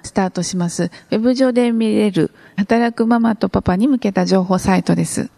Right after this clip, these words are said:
子育ての情報だけではなくて、仕事のお話ですとか、ダブルインカムですから、家計の話ですとか、あとは日々のお料理の話、そしてあの旅行のノウハウ、そういったすべて働くワーキングママ、パパに向けた情報を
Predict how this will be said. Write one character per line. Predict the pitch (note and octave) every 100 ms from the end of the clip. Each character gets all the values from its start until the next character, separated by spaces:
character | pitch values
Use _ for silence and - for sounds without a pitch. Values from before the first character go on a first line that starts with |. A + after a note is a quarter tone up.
| _ - -
子 | G4
育 | G4 F4+
て | A3
の | G#3
情 | F#3+ A#3
報 | A#3
だ | A#3 G#3+
け | A#3
で | A3+
は | G3+ F#3
な | F#3
く | -
て、 | - A3 F#3+
仕 | -
事 | G#3+ G#3
の | G#3
お | G#3
話 | A3 A#3+ A#3
で | A3+ B3+
す | -
と | -
か、 | F#3 E3+ - - -
ダ | F#3
ブ | F3+
ル | G3+
イ | G#3+
ン |
カ | G#3+
ム | F#3
で | F3
す | E3+
か | - G3
ら、 | D#3 - -
家 | -
計 | - A#3+
の | A#3
話 | G3+ F3 -
で | F#3+
す | F#3 -
と | G3
か、 | G3+ F#3+ - -
あ | -
と | A#3 G3+
は | F3 F3
日 | F#3+ G#3
々 | F#3
の | E3
お | D3+
料 | F3 F#3
理 | F3
の | E3+
話、 | E3+ E3+ E3+ - B3+ - -
そ | - G3
し | F#3+
て | F3+
あ | F3+
の | F3
旅 | F3
行 | E3+ A3+ A#3
の | A3+ A3 G#3+
ノ | F#3+
ウ |
ハ | E3+ F3
ウ、 | E3+ - -
そ | -
う |
い | A#3+
っ |
た | - G#3+ -
す | -
べ | C#4
て | B3 A#2+ -
働 | F3 F3 F3+ F3
く | F3
ワ | F#3
ー | F3+
キ | F#3
ン | F3+
グ | F3+
マ | G3
マ、 | F#3 E3+
パ | -
パ | F3+ G3
に | C4
向 | C#4+
け | A#3+
た | G#3 F#3+
情 | F#3+
報 | F3+ F#3
を | G#3+